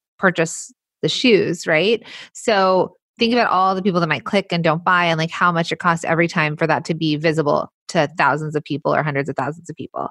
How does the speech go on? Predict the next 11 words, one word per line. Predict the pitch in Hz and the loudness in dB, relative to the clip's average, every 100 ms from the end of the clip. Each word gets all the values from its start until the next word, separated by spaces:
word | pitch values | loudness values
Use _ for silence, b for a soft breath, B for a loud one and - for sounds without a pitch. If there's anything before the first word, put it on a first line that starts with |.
| _ | _
So, | - 175 | 2 2
all | 151 _ B B B B - | 0 _ B B B B -4
right, | 214 - - | -2 -2 -4
so | 247 | -2
let's | 247 240 | -2 0
jump | 302 - | -2 2
in | 226 208 202 | 2 2 0
from | 208 185 175 175 | 2 2 2 0
that | 175 160 - _ - | -2 -2 -4 _ -14
classic | - 208 214 269 - | 0 0 0 -4 0
opt-in. | 175 170 185 175 220 | 0 0 2 2 2